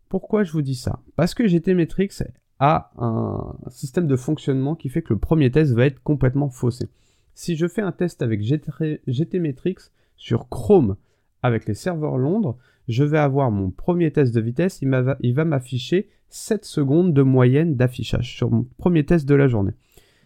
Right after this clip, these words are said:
Si je refais un test derrière, je vais avoir à peu près entre deux secondes cinq et trois secondes de vitesse de chargement sur mon site web.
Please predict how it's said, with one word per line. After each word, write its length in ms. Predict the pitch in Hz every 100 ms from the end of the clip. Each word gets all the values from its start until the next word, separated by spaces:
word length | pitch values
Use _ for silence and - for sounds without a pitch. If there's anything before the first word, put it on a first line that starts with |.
| _
Si 180 | - 117
je 120 | 104
refais 280 | 127 220 214
un 80 | 175
test 300 | 175 156 135
derrière, 480 | 117 117 139 196 156
je 140 | 131
vais 140 | 131
avoir 340 | 143 139 165 151
à 140 | 127
peu 80 | 143
près 180 | - 151
entre 240 | 123 117
deux 220 | 113 139 190
secondes 300 | 151 147 143
cinq 280 | 185 190
et 80 | 135
trois 240 | 123 165 151
secondes 360 | 147 170 180
de 120 | 123 131
vitesse 340 | 135 156 147
de 100 | 131
chargement 580 | 127 139 127 120 107 - _ _ _
sur 160 | -
mon 140 | 135 123
site 260 | 127 123
web. 100 | 104